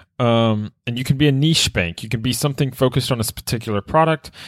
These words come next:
And this is, of course, Discover Financial, which we talked about in the last podcast with the ticker D F S.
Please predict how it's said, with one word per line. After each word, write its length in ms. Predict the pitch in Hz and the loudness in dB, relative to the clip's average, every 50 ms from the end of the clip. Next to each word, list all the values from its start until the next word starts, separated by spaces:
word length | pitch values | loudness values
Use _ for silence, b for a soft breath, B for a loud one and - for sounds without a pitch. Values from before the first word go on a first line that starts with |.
| B B B | B B B
And 160 | - 123 127 | -8 -4 2
this 180 | 151 160 151 - | 2 2 4 4
is, 160 | 156 143 131 | 2 2 2
of 100 | 147 139 | 0 -2
course, 360 | - - 123 120 120 117 - | -2 0 2 2 2 2 0
Discover 400 | - 120 - - - 117 110 110 | -2 -4 -4 0 0 2 2 2
Financial, 760 | - - 107 98 101 113 123 135 135 123 - - 120 117 113 117 B B B B B | 0 2 0 0 2 2 0 0 0 0 0 -2 -2 -2 -4 -8 B B B B B
which 200 | - - - - | -6 -4 -2 0
we 120 | 127 127 120 | -2 0 -2
talked 340 | - - 113 107 107 - | -2 0 0 0 2 0
about 240 | 117 104 101 95 101 | 0 2 4 4 4
in 100 | 104 101 | 4 2
the 80 | 98 95 | 0 0
last 360 | 110 123 139 143 131 - - | 2 2 2 2 0 -2 -4
podcast 680 | - 107 95 92 87 - - 95 95 95 - - - - B B B B B | -2 0 0 0 -2 -2 -2 -2 -2 -2 -2 -6 -10 -12 B B B B B
with 160 | - - - | -10 -8 -4
the 100 | - 117 | -4 -4
ticker 380 | 113 - - 110 - - 113 104 | -2 0 0 0 2 2 0 0
D 280 | 92 - 107 104 104 - - | 0 0 0 0 0 0 0
F 220 | 101 98 - - | -2 -4 -4 -2
S. 420 | - 107 95 87 - - - - | -2 0 0 0 -4 -6 -10 -10